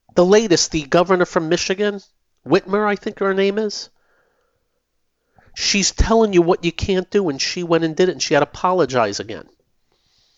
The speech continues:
We're amazed in this day and age that a governor of Virginia, Northam, who was caught wearing a Ku Klux Klan outfit in this day and age,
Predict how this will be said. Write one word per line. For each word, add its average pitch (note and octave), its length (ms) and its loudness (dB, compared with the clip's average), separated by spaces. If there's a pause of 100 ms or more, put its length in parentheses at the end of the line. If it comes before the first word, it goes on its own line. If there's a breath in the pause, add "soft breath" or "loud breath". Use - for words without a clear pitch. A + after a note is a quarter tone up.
(1400 loud breath)
We're A3 320 6
amazed G#3+ 520 4
in E3 100 0
this F3 200 2
day F3+ 260 4
and F3 120 2
age F3+ 300 0
that C#3+ 160 4
a D3+ 100 -4
governor E3+ 440 2
of C#3+ 80 4
Virginia, C#3+ 480 0
Northam, D3 640 2
who D#3+ 100 -2
was C3 200 0
caught - 540 -2
wearing E3+ 460 2
a B2 60 -4
Ku - 340 -6
Klux - 420 -2
Klan F#3+ 500 0
outfit D3 520 -2 (260 loud breath)
in F3 220 4
this G3+ 220 2
day E3 240 4
and D#3 100 2
age, D#3 400 -2